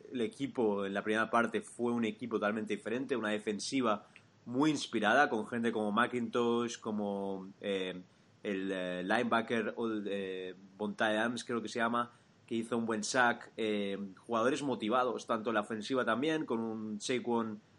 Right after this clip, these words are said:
y una ofensiva que abría espacios para poder correr, y la verdad es que se vieron dos Giants muy diferentes, se vieron un Giants en la primera mitad muy inspirados, que todo salía perfecto,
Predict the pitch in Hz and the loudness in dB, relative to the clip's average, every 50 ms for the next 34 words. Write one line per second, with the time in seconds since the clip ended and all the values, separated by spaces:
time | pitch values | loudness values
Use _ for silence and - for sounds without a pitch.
0 | - _ _ 127 127 131 127 123 127 120 113 113 - 139 135 127 120 117 123 113 | -20 _ _ 2 6 6 6 6 4 0 0 0 0 4 4 4 6 6 6 6
1 | 107 123 120 117 117 - - 135 131 131 - 143 127 - - 120 113 113 110 123 | 6 6 4 4 2 2 4 4 4 4 4 0 -2 0 2 4 4 4 4 4
2 | 120 120 120 117 123 123 120 131 135 139 131 - - - - - - _ _ - | 2 2 2 4 2 4 8 8 8 8 6 4 -2 -14 -20 -20 -20 _ _ 0
3 | 123 120 117 113 123 139 - - - 165 147 131 123 113 104 101 - - - - | 4 6 8 8 8 6 4 4 8 8 10 10 10 8 6 6 2 -2 -10 -4
4 | - 131 117 127 139 143 139 135 131 113 127 127 127 131 117 110 131 131 143 139 | 0 2 6 6 6 8 8 6 4 6 6 6 6 6 4 2 4 6 6 6
5 | 117 107 107 117 135 135 107 107 95 - - 101 104 110 117 117 117 117 113 107 | 6 6 6 6 6 4 2 0 0 0 0 2 2 4 4 4 4 4 4 4
6 | 120 117 117 117 110 117 110 107 113 110 110 110 107 - 117 113 110 107 110 110 | 4 4 4 4 4 2 0 0 0 0 2 0 4 6 8 8 6 6 2 0
7 | 117 131 131 123 113 - - 107 110 123 135 151 160 170 170 165 - - - 104 | 2 4 4 2 2 2 4 6 8 8 8 8 6 4 4 2 -2 0 0 0
8 | 104 - 113 110 107 107 101 104 104 104 104 98 - - 143 156 147 - 170 165 | 2 4 2 2 4 4 2 2 2 2 0 -4 2 2 2 2 4 4 4 4
9 | 160 165 | 4 2